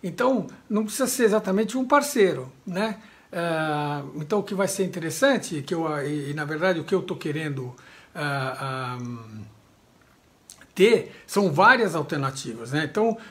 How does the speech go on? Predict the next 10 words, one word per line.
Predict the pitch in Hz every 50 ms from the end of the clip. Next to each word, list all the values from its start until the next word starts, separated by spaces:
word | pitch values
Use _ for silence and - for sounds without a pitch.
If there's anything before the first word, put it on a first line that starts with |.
| - _
por | - 196
exemplo, | 185 175 147 170 175 151 127 135 147 127 - - - - - _
um, | 180 165 175 175 175 175 170 170 165 165 160 160 160 156 156 156 156 151 -
alguém | - 156 165 170 196 202
que | 190 - -
faça | 175 - - 185 175 - - 196
uma | 165 151 143
voz | 127 156 170 170 165 156 139 139
de | 135 170
bebê, | 165 196 202 180 190 175 143 113 -